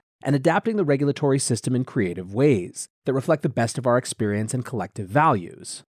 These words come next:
What does that mean?" Now, my apologies for getting into the weeds, but I think that Doctor Brummer's answer here is quite important. He says, It means, for example, that in the securities law context,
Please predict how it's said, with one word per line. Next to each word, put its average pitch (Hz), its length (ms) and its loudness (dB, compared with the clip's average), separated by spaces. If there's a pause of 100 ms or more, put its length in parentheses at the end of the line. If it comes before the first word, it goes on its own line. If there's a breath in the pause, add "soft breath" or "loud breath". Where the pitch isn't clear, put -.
(240)
What 98 160 -4
does 101 160 -6
that 110 180 0
mean?" 156 520 2 (640)
Now, 135 160 4
my 143 140 4
apologies 180 500 2
for 165 100 2
getting 131 280 2
into 120 120 0
the - 100 -2
weeds, 117 380 2
but 123 140 0
I 127 80 2
think 208 340 0
that 190 100 0
Doctor 131 280 0
Brummer's 113 300 0
answer 135 360 0
here 117 220 0
is - 160 -4
quite 90 260 -4
important. 110 680 -4 (440)
He 175 220 4
says, 151 500 4 (280)
It 185 140 -2
means, 277 300 4
for 208 180 2
example, 127 540 4
that 135 140 2
in 156 100 6
the 160 80 4
securities 202 640 2
law 127 200 6
context, - 840 -4